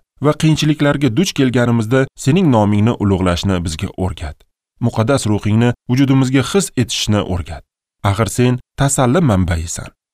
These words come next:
Sen orqali yuraklar tinchlikka va xursandchilikka to'ladi. Nima qilmaylik, qay vaziyatlarga duch kelmaylik, hammasi sen orqali amalga oshishiga umid bog'laylik. Sening muqaddas isming doim qalblarimizdan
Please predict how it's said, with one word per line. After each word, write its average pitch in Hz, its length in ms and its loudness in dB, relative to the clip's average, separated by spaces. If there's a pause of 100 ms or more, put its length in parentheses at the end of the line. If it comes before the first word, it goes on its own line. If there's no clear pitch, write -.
Sen 180 200 2
orqali 147 380 0
yuraklar 135 440 2 (100)
tinchlikka 147 540 0
va 139 80 2
xursandchilikka 139 760 0
to'ladi. 78 420 -6 (420)
Nima 156 200 4
qilmaylik, 139 540 0 (180)
qay 180 200 0
vaziyatlarga 135 680 0 (160)
duch 135 240 0
kelmaylik, 120 540 0 (140)
hammasi 151 460 0
sen 175 280 0
orqali 101 440 0
amalga 98 360 0
oshishiga 92 440 -2 (120)
umid 92 300 0
bog'laylik. 80 520 -8 (340)
Sening 120 280 2
muqaddas 107 540 -2
isming 113 300 0 (220)
doim 151 220 2
qalblarimizdan 92 840 -2